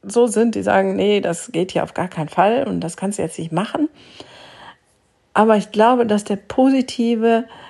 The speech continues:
Effekt das immer bestätigen wird. So, ähm, als ich, mal ein kleines Beispiel. Ich hab ja mein super So-, Kind mit Sonderausstattung, sag ich mal, meinen eigenen Pflegesohn.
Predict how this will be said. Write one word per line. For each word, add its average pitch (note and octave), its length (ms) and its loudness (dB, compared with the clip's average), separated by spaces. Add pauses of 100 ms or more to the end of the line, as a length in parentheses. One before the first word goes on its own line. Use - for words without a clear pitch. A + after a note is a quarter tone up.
(120)
Effekt B3+ 460 -6
das A3 140 -4
immer C4 320 4
bestätigen A#3 800 -2
wird. D3+ 360 -10 (1800)
So, F#3 380 2 (260)
ähm, G3 360 -4 (440)
als A3+ 220 2
ich, - 240 -6 (400)
mal G#3 140 4
ein F#3+ 40 0
kleines F3+ 340 0
Beispiel. - 540 -4 (560)
Ich A3 220 -2
hab A3+ 160 -2
ja - 240 2 (100)
mein G#3 260 -2 (1300)
super A#3 400 2
So-, G3+ 100 0 (500)
Kind C4 340 0
mit G3+ 180 -2
Sonderausstattung, A3 720 2
sag G#3 160 2
ich G#3 120 -8
mal, G#3 240 -2 (360)
meinen F3 180 0
eigenen G3+ 320 -2
Pflegesohn. F#3 680 -2